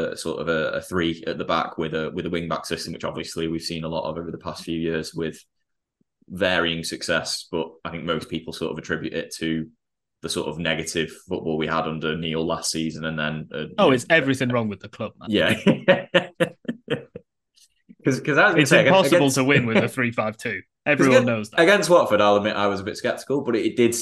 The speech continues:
Speaker 1: it did
Speaker 2: Yeah.
Speaker 1: turn into the right system for that game. And I, I guess the only thing I'm a little bit concerned about is the fact that we've now gone into two away games with clearly the wrong system for the game. And we've ended
Speaker 2: Yeah.
Speaker 1: up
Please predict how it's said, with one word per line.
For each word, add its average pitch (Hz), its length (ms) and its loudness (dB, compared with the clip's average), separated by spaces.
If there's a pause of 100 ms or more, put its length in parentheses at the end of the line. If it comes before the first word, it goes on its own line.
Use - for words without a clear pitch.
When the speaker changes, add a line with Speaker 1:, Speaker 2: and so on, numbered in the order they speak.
Speaker 1:
it 117 160 -2
did 113 160 0
Speaker 2:
Yeah. - 60 -6
Speaker 1:
turn 107 280 -4
into 101 240 -4
the 92 80 -2
right 92 220 0
system 95 380 -6
for 90 220 -2
that 85 200 -4
game. 78 400 -2
And 87 120 -4
I, 92 180 0
I - 20 2
guess 107 240 2
the 104 100 4
only 101 160 2
thing 95 160 -4
I'm 90 80 -4
a 87 80 -2
little 90 300 -4
bit 85 160 -6
concerned 85 400 -4
about 78 400 -6 (680)
is 90 160 -2
the - 60 -4
fact 82 240 0
that 80 140 -4
we've 82 160 -4
now 87 160 0
gone 87 160 -2
into 87 160 -8
two 90 260 0
away 85 220 2
games 80 360 -4
with 82 300 -2 (260)
clearly 87 520 0
the 82 120 -4
wrong 85 280 -4
system 87 400 -6
for 87 100 -12
the 85 80 -6
game. 92 400 -4 (480)
And 85 240 -2
we've 82 140 -2
ended 82 180 -4
Speaker 2:
Yeah. 87 80 -4
Speaker 1:
up 76 100 -8